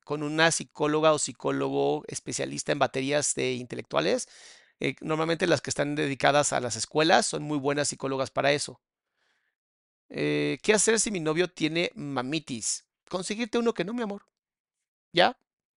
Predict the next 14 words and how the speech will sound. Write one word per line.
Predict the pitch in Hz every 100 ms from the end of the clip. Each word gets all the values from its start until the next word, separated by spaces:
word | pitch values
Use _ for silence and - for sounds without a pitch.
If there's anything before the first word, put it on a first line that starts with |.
| _
No, | - 165 196 202
no | 185
traten | 185 214 202
de |
arreglar | 165 151
sus | 170 165
parejas. | 147 165 - - _ _ _ _
Ustedes | - 156 170 165
no | 170
son | 160
psicoterapeutas | 165 160 135 127 143 165
de |
sus | 151
parejas, | 131 147 190